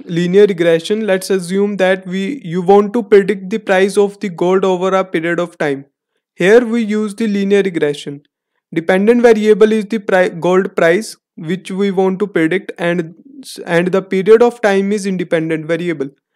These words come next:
Independent variable is our input and dependent variable is our output, that is the gold price. So the formula used in linear regression is, as shown on the screen,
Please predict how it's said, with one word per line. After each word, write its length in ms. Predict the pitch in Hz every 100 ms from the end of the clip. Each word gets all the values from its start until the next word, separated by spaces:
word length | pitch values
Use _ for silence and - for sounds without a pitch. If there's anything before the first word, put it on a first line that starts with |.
| _ _ -
Independent 600 | 175 185 208 208 214 247
variable 480 | 226 208 208 196 214
is 240 | 214 208 - _ _ -
our 240 | 170 175 -
input 480 | 165 160 185 202 - -
and 220 | - 170 180
dependent 480 | 185 190 196 214
variable 420 | 208 185 180 175 185
is 160 | 190
our 220 | 190 190 -
output, 480 | 165 160 - 143 - _ _ _
that 220 | - 165
is 100 | 196
the 120 | 196 226
gold 360 | 180 170 156
price. 380 | - 147 139 - _ _ _ _ _ _
So 480 | - - 220 233 -
the 160 | - 180
formula 440 | 190 202 208 233
used 360 | 247 226 233 226
in 320 | - 208 208
linear 300 | 196 202 233
regression 600 | 226 185 190 180 - 220
is, 360 | 208 185 196 202 _ _ _ _ _ _ _ _
as 200 | - 185
shown 320 | - 202 226
on 140 | 240 247
the 100 | 247
screen, 500 | - 214 208 220